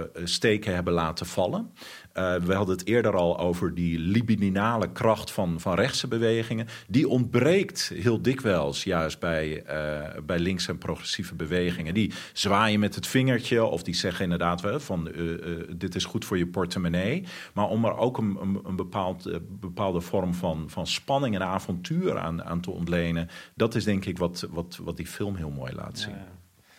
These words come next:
Speaker 2: Terwijl daarachter liggen, eh, drie eigenlijk revolutionaire bewegingen. Hè, die grijpen, eh, want dat woord ge-,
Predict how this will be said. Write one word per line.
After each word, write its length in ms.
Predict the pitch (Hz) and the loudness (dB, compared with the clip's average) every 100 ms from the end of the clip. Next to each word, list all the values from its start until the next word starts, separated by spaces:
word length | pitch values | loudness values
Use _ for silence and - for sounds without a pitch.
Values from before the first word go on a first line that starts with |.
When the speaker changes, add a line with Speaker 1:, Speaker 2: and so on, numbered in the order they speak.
| - - - - | -20 -20 -20 -16
Speaker 2:
Terwijl 440 | - 107 107 113 | -2 0 2 2
daarachter 600 | 110 113 117 143 - 135 | 2 2 4 0 2 2
liggen, 600 | 117 117 - 117 110 - | 4 2 4 2 2 -2
eh, 160 | - 110 | -4 -2
drie 500 | 110 117 120 113 - | -2 2 2 2 -4
eigenlijk 340 | - 135 170 110 | 0 0 2 2
revolutionaire 680 | 123 120 120 - 135 190 113 | 4 4 2 4 4 4 2
bewegingen. 540 | 113 226 - 95 87 - _ _ _ _ _ _ _ | 0 0 -2 -4 -4 -10 _ _ _ _ _ _ _
Hè, 120 | 101 | -4
die 100 | 131 | 0
grijpen, 720 | - 120 107 104 107 104 107 | 0 2 0 0 0 0 -4
eh, 320 | 107 107 107 104 | -6 -6 -4 -4
want 180 | 104 101 | -4 -4
dat 240 | 101 127 | -2 -2
woord 220 | 120 107 | 2 0
ge-, 120 | - | 0